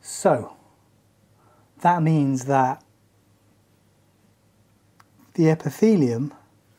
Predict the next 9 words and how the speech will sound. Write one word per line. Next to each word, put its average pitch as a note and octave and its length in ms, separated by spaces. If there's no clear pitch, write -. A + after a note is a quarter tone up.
needs F#3+ 220
to - 80
have D3+ 180
a F3 80
bit D3 160
of C#3+ 120
a F3+ 40
protective G3 760
function A#2+ 680